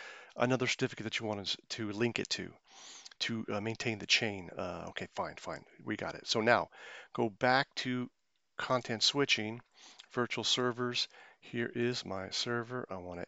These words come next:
edit it, my content switch server. Now we've gotta add S S L certificates. Go over here to the right, advanced settings certificate.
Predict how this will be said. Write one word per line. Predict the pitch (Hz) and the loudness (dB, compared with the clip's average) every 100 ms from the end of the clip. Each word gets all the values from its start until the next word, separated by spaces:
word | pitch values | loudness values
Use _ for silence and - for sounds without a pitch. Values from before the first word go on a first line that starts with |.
| - | -6
edit | 113 110 113 | -6 -4 -4
it, | 113 | -4
my | 95 | -8
content | - 110 107 101 - | -6 -4 -2 -2 0
switch | - 110 | 0 2
server. | - 104 101 101 101 - - - - - _ | 0 0 -2 -4 -8 -12 -12 -10 -10 -14 _
Now | 110 | 0
we've | 110 104 | 0 -2
gotta | 113 101 - | -2 0 0
add | 113 104 104 | -2 -2 -2
S | 113 104 104 | 0 0 2
S | - 113 | 2 4
L | 104 101 - _ - - _ - | 2 2 -4 _ -20 -20 _ -8
certificates. | - - - 107 107 120 - | -6 -2 -2 -2 -4 -2 -2
Go | 117 | -2
over | 104 104 | -2 -4
here | 107 | -4
to | 120 | -4
the | 95 | -4
right, | 104 110 - | -2 -4 -6
advanced | 92 107 104 | -2 -2 2
settings | - 110 110 | 2 2 -2
certificate. | - - 117 - - 120 | -4 -4 -6 -6 -2 -2